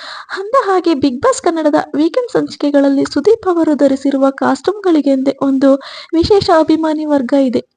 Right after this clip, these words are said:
ಎಷ್ಟೋ ಬಾರಿ ತಾವು ಧರಿಸಿದಂತಹ ಸ್ಪೆಷಲ್ ಜಾಕೆಟ್‌ಗಳನ್ನು Bigg Boss ಸ್ಪರ್ಧಿಗಳಿಗೆ ಗಿಫ್ಟ್ ಆಗಿ ನೀಡಿದ್ದಾರೆ ಸುದೀಪ್. ಇನ್ನು Bigg Boss ಬಗ್ಗೆ ಜನಸಾಮಾನ್ಯರಲ್ಲಿ ಕುತೂಹಲ ಮೂಡಿದೆ. Bigg Boss ಕನ್ನಡ ಸೀಸನ್ ಹನ್ನೆರಡರ ಶೋ ಸೆಪ್ಟೆಂಬರ್ ಇಪ್ಪತ್ತೆಂಟರಂದು ಆರಂಭವಾಗಲಿದ್ದು,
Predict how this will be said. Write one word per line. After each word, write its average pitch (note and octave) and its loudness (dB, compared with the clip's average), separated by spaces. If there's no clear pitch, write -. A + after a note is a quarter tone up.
ಎಷ್ಟೋ A#4+ 2
ಬಾರಿ F#4 2
ತಾವು D#4 2
ಧರಿಸಿದಂತಹ D4 0
ಸ್ಪೆಷಲ್ F#4 0
ಜಾಕೆಟ್‌ಗಳನ್ನು C#4+ 0
Bigg C4 -2
Boss A4 -2
ಸ್ಪರ್ಧಿಗಳಿಗೆ C#4 0
ಗಿಫ್ಟ್ C#4 -2
ಆಗಿ C#4 4
ನೀಡಿದ್ದಾರೆ C4 0
ಸುದೀಪ್. B3 -2
ಇನ್ನು A4 4
Bigg F4 0
Boss A4 -2
ಬಗ್ಗೆ E4 2
ಜನಸಾಮಾನ್ಯರಲ್ಲಿ D#4 2
ಕುತೂಹಲ D#4+ 2
ಮೂಡಿದೆ. C4+ 0
Bigg D4+ -2
Boss C5+ 0
ಕನ್ನಡ F4+ -4
ಸೀಸನ್ D#4 -2
ಹನ್ನೆರಡರ D4+ 2
ಶೋ D4+ 0
ಸೆಪ್ಟೆಂಬರ್ F4 -2
ಇಪ್ಪತ್ತೆಂಟರಂದು D4+ 0
ಆರಂಭವಾಗಲಿದ್ದು, D4 0